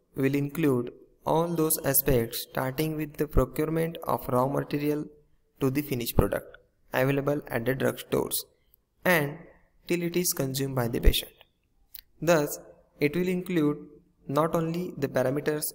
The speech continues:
of G M P, good manufacturing practices, but also the storage, handling, and preserving the sample till ultimate use. Quality assurance plays a central role in determining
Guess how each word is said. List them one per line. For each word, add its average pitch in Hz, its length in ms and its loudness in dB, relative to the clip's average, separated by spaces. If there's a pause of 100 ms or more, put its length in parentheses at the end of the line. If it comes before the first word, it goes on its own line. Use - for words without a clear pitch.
(120)
of 123 240 4 (320)
G 131 220 -2
M 135 120 -4
P, 135 280 -2 (140)
good 139 180 0
manufacturing 123 720 -4
practices, 139 640 -4 (540)
but 139 180 2
also 147 680 2
the 127 140 -2
storage, 127 540 2 (360)
handling, 131 500 0 (480)
and 135 180 0
preserving 165 560 2 (140)
the 135 100 -4
sample 131 540 2 (100)
till 131 160 4
ultimate 120 400 -2
use. - 360 -6 (1300)
Quality 156 380 2
assurance 180 600 -2 (460)
plays 147 360 4 (460)
a - 80 0
central 147 440 4
role 131 300 4 (800)
in 131 240 -2
determining 156 760 0